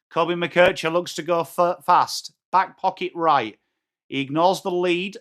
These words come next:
of Caleb Daniel, but Carlton fell for it and went into the zone.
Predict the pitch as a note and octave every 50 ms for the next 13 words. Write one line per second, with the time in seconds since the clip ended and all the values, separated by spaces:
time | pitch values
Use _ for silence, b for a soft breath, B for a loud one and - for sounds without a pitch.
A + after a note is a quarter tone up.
0 | _ - D#3 C#3+ - - - F3+ F3+ F3+ F3+ D3+ B2+ _ _ - F3+ F3 E3 E3
1 | D#3+ F3 G#3+ A3+ - _ _ _ - - D#3+ D#3 - - F3+ F#3 F#3+ G3 E3+ F3+
2 | F3 D3 - - - - - F#3 F#3+ G#3 A3 G#3+ F3 - - D3+ C#3 C3+ C#3+ E3+
3 | - - D3 D3 D#3 D#3+ F3 D#3+ D3 E3+ E3+ D3 - - C#3+ C3+ C#3+ B2+ B2 D#3+
4 | D#3+ D3+ D3 D#3+ F3+